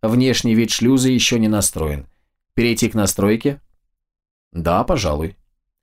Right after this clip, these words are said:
Передо мной прямо из воздуха материализовалось нечто вроде парящего в воздухе плоского экрана,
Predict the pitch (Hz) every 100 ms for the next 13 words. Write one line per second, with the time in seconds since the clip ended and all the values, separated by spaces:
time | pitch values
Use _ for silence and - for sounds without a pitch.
0 | _ _ _ _ _ _ 117 120 123 180
1 | 185 143 135 131 113 139 127 120 120 110
2 | 110 104 101 101 110 110 101 110 113 -
3 | 110 104 113 110 104 101 110 110 - 98
4 | 90 95 127 120 110 - - 107 113 -
5 | 110 120 - - 156 113 71 -